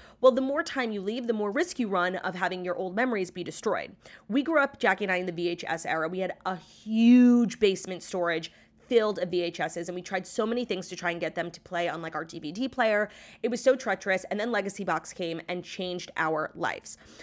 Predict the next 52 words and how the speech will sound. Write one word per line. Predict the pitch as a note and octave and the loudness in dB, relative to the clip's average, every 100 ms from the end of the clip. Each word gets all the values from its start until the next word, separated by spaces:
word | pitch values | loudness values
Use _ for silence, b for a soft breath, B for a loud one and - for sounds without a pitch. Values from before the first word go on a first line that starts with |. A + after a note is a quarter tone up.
| B | B
So | - A#3+ | 2 2
it | A#3+ | 2
is | A#3+ - | -6 -4
easy. | A3 D3+ D#2+ - | -8 -6 -10 -8
You | G3+ | -4
basically | A#3 A3+ A#3 | -2 -2 -4
load | G#3 G3 A3+ | -2 2 2
the | E4+ | 2
Legacy | A#3 F3+ G3+ | 0 -2 -4
Box | E3+ E3+ | -4 -4
with | F#3 - | -6 -4
all | D#3+ | -2
of | F3 | -2
your | F3 | -2
old | D#3 D#3+ | -6 -6
tapes, | - C4+ C4+ - | -2 -2 -4 -14
films, | - A3 G3+ G3 G3 | -4 2 2 2 -4
pictures, | - G3+ - F#3+ F#3 | -8 -8 -4 -2 -2
and | - F#3+ | -4 -4
then | F#3 | -4
you | F#3 | -2
send | G3 | -2
it | A#3+ | 0
back. | E4+ - - B B B - | -2 -2 -14 B B B 4
You'll | A3+ | 6
get | A3+ B3 | 6 4
it | C#4 | 4
back | A#3+ G3 | 4 2
on | - | 0
a | F3+ | -4
thumb | - D#3 | 0 -2
drive | D#3 G2+ B2 C4 - | -2 -2 -2 -2 -2
or | G3+ | 0
the | G#3+ | 0
cloud. | - C#3 G2 G3+ _ _ _ _ _ - | 0 0 2 -2 _ _ _ _ _ -8
It'll | G#3 | -4
be | G3+ G3 | -2 -2
ready | F3 F3 | 0 0
to | A#3+ D4+ | 0 0
watch | F3 D3+ - - | 2 2 -4 -6
and | F#3+ | -6
super | - G3 G#3 | -4 -6 -4
easy | F3 E3 E3+ | -6 -6 -6
to | |
share. | D#3+ D3+ D2+ - | -4 -4 -4 -4
It's | - - | -8 -4
so | A3+ | -4
simple, | - G3 F#3 E3+ - | -2 -4 0 0 0
it's | F3+ - | -6 -6
basically | - F3 F3 E3+ | -4 -4 -4 -6
like | C#3 B2 | -6 -4
magic. | - - - - | -6 -6 -10 -12